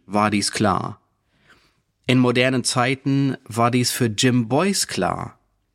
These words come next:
Dies war für R C Sproul klar. Wurde das Thema nun unklar wegen Menschen wie Amy Simple McPherson,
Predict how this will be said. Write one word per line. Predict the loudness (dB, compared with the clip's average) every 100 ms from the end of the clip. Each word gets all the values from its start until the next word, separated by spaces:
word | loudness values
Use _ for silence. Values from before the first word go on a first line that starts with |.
| _ -2
Dies | 0 2
war | 2 0
für | -2 -2
R | 0 0
C | -2
Sproul | -2 -2 0 0 -2
klar. | -4 -6 -4 -4 -10 _ _ _ _ -20 -20 -20 -20 -20 _ _ -6
Wurde | 0 2 2
das | 0 -2
Thema | 2 2 4 2
nun | 2 0
unklar | 0 0 0 0 0 2
wegen | 0 0 0
Menschen | 2 2 0 0 -2
wie | -2 -2
Amy | 0 2 2 2 0 -4 -6
Simple | -4 0 0 0 0 0
McPherson, | 0 -2 -4 0 0 0 0 0 0 -4